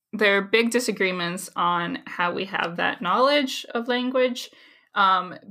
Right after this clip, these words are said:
but we still have it. So in, in, as linguists, we could say, "Okay, we have that knowledge because, you know, kids hear all of these things and they keep every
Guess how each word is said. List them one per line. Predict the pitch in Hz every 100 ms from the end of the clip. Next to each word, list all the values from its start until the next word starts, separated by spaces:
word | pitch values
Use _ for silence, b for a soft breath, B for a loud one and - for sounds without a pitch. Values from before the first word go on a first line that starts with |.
| - _ -
but | 254 208 196 185 - _ _ _ _ _ _ _ _ _ _ _ _ _ -
we | 220
still | 226 269 226
have | 208 190
it. | - -
So | - 233 214 -
in, | 233 226
in, | 220 233 208 - _ -
as | 220 226
linguists, | 285 285 233 - -
we | 202 196
could | 247 -
say, | 185 185 185 190
"Okay, | 190 190 185 180 - B B -
we | 247
have | 226 226
that | 233 196
knowledge | 185 185 190 180 -
because, | 185 190 175 180 180 170 - - _ _ -
you | 185
know, | 170 151 170 b b b _ _ _ -
kids | 240 220 202
hear | 214 196
all | 202 220
of | 220
these | 220 247
things | 190 175 180 175
and | 185 175
they | 175
keep | - 214 -
every | 226 247 285 269 262 254 247 269